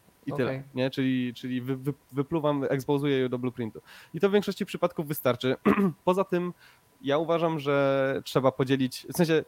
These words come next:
Speaker 1: jeżeli już robimy większy, po-, poważniejszy projekt, to ja wtedy robię tak, że dzielę sobie to na dwie albo trzy części, e, i w zależności od tego, jak, em, jaki to jest projekt, jak wygląda tam sytuacja, e,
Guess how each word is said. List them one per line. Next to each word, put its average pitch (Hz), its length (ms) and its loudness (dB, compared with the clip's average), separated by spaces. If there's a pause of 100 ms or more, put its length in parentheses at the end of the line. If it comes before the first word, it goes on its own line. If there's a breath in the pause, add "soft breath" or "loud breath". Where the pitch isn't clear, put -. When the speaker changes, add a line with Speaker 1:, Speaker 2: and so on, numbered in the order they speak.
Speaker 1:
jeżeli 160 240 4
już 151 120 2
robimy 139 260 2
większy, 131 280 -2
po-, 127 160 -8
poważniejszy 127 500 0
projekt, 117 380 -4 (300 soft breath)
to 143 60 0
ja 147 80 0
wtedy 147 200 -2
robię 127 200 2
tak, - 280 0 (180)
że 123 160 -4
dzielę 131 200 4
sobie 123 220 -4
to 123 100 -2
na 113 240 0
dwie 123 400 4
albo 123 200 0
trzy - 220 -8
części, 135 500 -2 (380 soft breath)
e, 120 580 2 (140)
i 135 520 2
w 123 60 -12
zależności 139 520 0
od 131 180 0
tego, 123 300 0
jak, 117 480 -2
em, 117 500 -2 (560)
jaki 131 260 2
to 117 80 0
jest 110 120 -2
projekt, 135 360 2
jak 113 120 -4
wygląda 113 320 -4
tam 110 160 -8
sytuacja, 131 540 -2 (360 loud breath)
e, 113 280 0